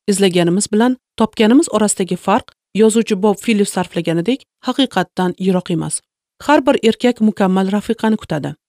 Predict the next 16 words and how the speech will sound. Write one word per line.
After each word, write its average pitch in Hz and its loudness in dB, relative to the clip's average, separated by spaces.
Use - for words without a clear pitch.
Uning 214 4
doimo 247 4
go'zal 202 0
va 196 0
quvnoq 214 0
bo'lishini 214 0
istaydi. 147 -6
Biroq 185 0
bilamizki, 175 0
ayollar 208 4
turmush 254 2
davomida 185 0
doimo 226 2
go'zal 220 0
bo'lib 185 0
yurishni 180 -4